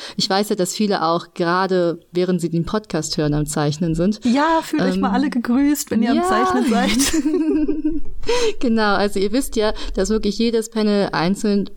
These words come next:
Speaker 1: per Hand gezeichnet wird, ob es nun digital oder analog ist. Der Prozess ist eigentlich gar nicht so unterschiedlich.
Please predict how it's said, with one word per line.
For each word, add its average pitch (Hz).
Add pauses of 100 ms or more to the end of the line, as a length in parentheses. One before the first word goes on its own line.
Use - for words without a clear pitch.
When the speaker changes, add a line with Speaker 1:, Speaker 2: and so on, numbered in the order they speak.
(320)
Speaker 1:
per 170
Hand 175
gezeichnet 165
wird, 180
ob 165
es 170
nun 175
digital 170
oder 160
analog 160
ist. 220 (340)
Der 170
Prozess 190
ist 190
eigentlich 180
gar 165
nicht 185
so 175
unterschiedlich. 185